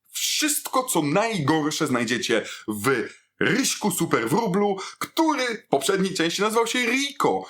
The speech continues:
Riko prawie bocian przemienił się w Ryśka Super Wróbla, który ma gdzieś tam zostać szefem stada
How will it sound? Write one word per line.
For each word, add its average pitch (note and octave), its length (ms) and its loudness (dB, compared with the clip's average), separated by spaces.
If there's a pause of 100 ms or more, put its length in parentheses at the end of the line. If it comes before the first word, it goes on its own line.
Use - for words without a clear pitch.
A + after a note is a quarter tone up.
(120)
Riko F3 400 0
prawie C3+ 360 0
bocian A3+ 380 2
przemienił F3 400 0
się C#3 100 -2
w B2+ 60 -2
Ryśka E3+ 400 0 (180)
Super B2+ 320 0
Wróbla, F#3 300 2
który F#3+ 560 0 (300)
ma F3+ 340 2
gdzieś A#2+ 360 -2
tam C3 200 0
zostać - 380 0
szefem C4+ 600 0
stada F#3 600 0